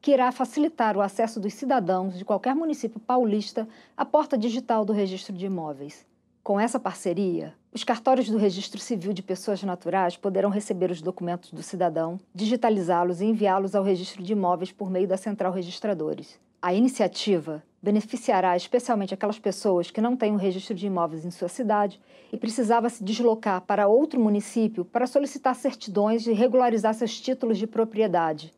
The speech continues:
O convênio é válido durante o período de isolamento social e permitiu ao Registro de Imóveis contar com oitocentos e dezessete pontos adicionais de atendimento ao público.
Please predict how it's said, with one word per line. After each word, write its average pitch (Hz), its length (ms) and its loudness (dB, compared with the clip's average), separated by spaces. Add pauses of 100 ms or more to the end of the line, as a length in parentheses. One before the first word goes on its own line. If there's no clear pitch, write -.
(160)
O 247 60 -6
convênio 185 580 0
é 175 80 0
válido 175 420 0
durante 175 360 -2
o - 20 -10
período 180 320 0
de 170 120 -8
isolamento 180 520 0
social 170 720 -2
e 196 60 -6
permitiu 226 440 2
ao 220 80 6
Registro 196 480 0
de 196 120 2
Imóveis 165 440 -2
contar 190 380 -4
com - 120 -2
oitocentos 220 640 0
e 226 60 -2
dezessete 208 560 0
pontos 220 460 0
adicionais 196 640 0
de 196 60 -2
atendimento 196 520 0
ao 190 80 2
público. 151 560 -10